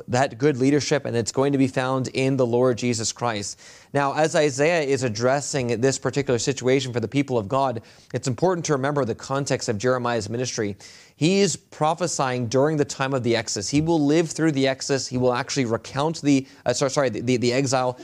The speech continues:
He will live through the exile itself. He will recount the exile in his writings. He will speak about,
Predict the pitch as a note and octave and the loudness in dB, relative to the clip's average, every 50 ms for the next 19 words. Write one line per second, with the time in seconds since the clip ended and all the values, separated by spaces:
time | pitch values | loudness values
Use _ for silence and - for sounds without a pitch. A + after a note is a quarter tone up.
0 | - - - F3 G#3 F#3+ F#3+ E3+ C#3+ C#3 D3+ F#3 G3+ F#3+ - - - - E3+ F3+ | -20 -6 0 2 2 4 4 4 4 4 4 4 4 2 0 -6 -4 0 0 2
1 | G3+ F#3 F3 D#3+ D3 D3 C#3+ A#2+ C3 C3 C3 B2+ B2 A#2+ - - - B2 A2 G2+ | 2 4 4 4 4 2 2 0 0 0 0 0 -2 -2 -2 -2 -2 0 0 -2
2 | G#2 - - _ - - - _ _ - - E3 E3 D#3+ D#3 C#3+ C3 C3+ C3 - | -2 -6 -8 _ -20 -20 -20 _ _ -2 0 2 4 4 4 4 2 0 -2 -2
3 | - D3 D#3+ F3 F3+ E3 E3 D3 C#3+ D3 C3+ A#2+ C3 C#3 C#3 C3+ A2 C3 C#3 D3 | -4 -2 -2 -2 -2 0 2 2 2 2 0 0 0 0 0 0 -2 -2 -2 -2
4 | C#3+ A#2 B2 B2 B2+ B2+ B2+ B2+ - - A#2+ A#2 A2+ - - - - D#3 D#3+ E3+ | 0 0 2 0 0 0 -2 -6 -8 -6 -6 -6 -4 -6 -4 -2 0 0 0 0
5 | C#3+ C#3+ C3+ C3+ C#3 C3 - | 0 0 0 0 -2 -4 -6